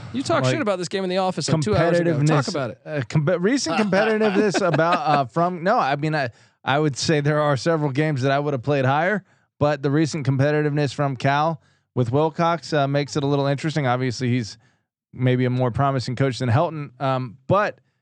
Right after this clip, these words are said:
Speaker 2: Lincoln Riley coming in, this would be a great upset and a great fuck you out the door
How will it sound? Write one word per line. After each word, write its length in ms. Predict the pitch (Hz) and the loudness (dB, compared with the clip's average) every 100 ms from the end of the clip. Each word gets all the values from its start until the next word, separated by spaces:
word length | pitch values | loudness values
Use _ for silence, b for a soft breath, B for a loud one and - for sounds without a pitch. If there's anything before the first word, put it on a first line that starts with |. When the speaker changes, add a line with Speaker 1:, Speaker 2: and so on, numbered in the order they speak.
| _ | _
Speaker 2:
Lincoln 260 | 147 160 151 | -4 -2 0
Riley 320 | 151 185 156 | 2 2 0
coming 280 | 127 143 139 | 0 -2 0
in, 180 | 135 120 b b - | -2 -4 b b -2
this 220 | 156 - | -2 0
would 280 | 170 170 139 | 0 0 0
be 220 | 165 151 | 0 0
a 200 | 151 151 | 0 -2
great 460 | 123 120 147 156 - | -2 0 0 0 -2
upset 520 | 143 127 127 117 95 | -2 -2 -4 -4 -2
and 140 | 123 | -4
a 40 | 113 | -2
great 280 | 117 143 | -2 -2
fuck 280 | - 143 - | -2 -2 0
you 100 | 143 | 0
out 140 | 131 123 | 0 -2
the 80 | |
door 460 | 110 139 143 123 | -2 0 2 0